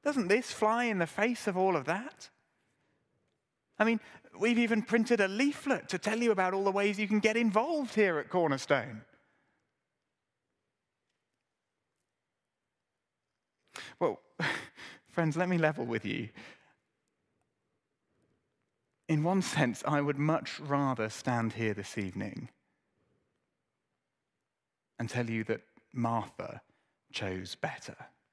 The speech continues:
Let me assure you, as a, as a church leader, there is something really attractive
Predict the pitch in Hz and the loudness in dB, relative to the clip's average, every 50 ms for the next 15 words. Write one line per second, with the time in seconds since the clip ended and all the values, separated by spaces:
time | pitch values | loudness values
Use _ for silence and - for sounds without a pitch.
0 | _ _ _ _ _ _ _ _ _ _ _ _ _ _ _ _ _ _ _ _ | _ _ _ _ _ _ _ _ _ _ _ _ _ _ _ _ _ _ _ _
1 | _ _ _ _ _ _ _ _ _ _ _ _ _ _ _ _ - 135 160 170 | _ _ _ _ _ _ _ _ _ _ _ _ _ _ _ _ 0 2 2 4
2 | 180 185 175 170 160 156 147 - - 196 185 165 147 131 127 127 127 127 135 139 | 4 4 4 4 4 2 0 2 2 2 4 4 4 2 2 2 0 0 0 0
3 | - 156 139 135 143 - - - 185 175 156 135 - 165 180 196 208 190 165 170 | 2 2 2 0 -2 -2 2 4 4 4 2 0 -2 0 2 2 2 2 0 0
4 | 180 101 110 135 165 - - - - - - - - 156 156 156 151 151 156 147 | 2 4 4 4 2 0 -4 -14 -18 -18 -8 -4 0 2 4 4 4 2 0 0
5 | - - 175 160 - 170 160 156 170 185 196 190 165 165 170 - - - 226 190 | 0 2 0 2 2 2 2 2 2 2 2 2 0 0 0 0 0 0 0 0
6 | - 170 - - - 87 - 110 127 - - - | -2 -6 -6 -6 -4 -2 0 -2 -2 -4 -8 -16